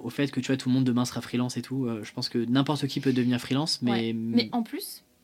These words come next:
Speaker 2: je pense que, alors nous, on est dans, on est, on évolue dans des cercles où il y a beaucoup de freelance, euh, nos contenus, ils attirent aussi des gens qui ont envie de changer de vie, de progresser,
Speaker 1: Mm.
Speaker 2: euh, dans l'indépendance, et cetera. Mais il y a aussi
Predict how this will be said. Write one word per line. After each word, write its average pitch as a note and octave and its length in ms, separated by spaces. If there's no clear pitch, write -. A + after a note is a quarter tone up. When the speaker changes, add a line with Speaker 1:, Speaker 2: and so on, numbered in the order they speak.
Speaker 2:
je - 100
pense - 260
que, A#3+ 240
alors G3+ 180
nous, A#3+ 80
on C4 100
est G3+ 80
dans, F#3+ 320
on G3 60
est, G3 80
on F#3+ 140
évolue F#3+ 300
dans G3+ 100
des F#3+ 80
cercles A3+ 380
où - 20
il F#3+ 80
y - 20
a F#3 40
beaucoup F#3 180
de F#3 60
freelance, A#3+ 680
euh, F#3 260
nos G#3 120
contenus, G3+ 360
ils - 20
attirent G3 220
aussi G3 160
des G#3 100
gens A3 140
qui A3 100
ont F#3 60
envie F3+ 140
de - 40
changer G3 240
de G3+ 80
vie, A#3+ 380
de F3+ 80
progresser, G3+ 560
Speaker 1:
Mm. A3 200
Speaker 2:
euh, F#3 140
dans F3+ 160
l'indépendance, F#3+ 460
et F#3+ 60
cetera. G3 420
Mais A3 340
il G3+ 60
y G#3 80
a G3 80
aussi A3+ 420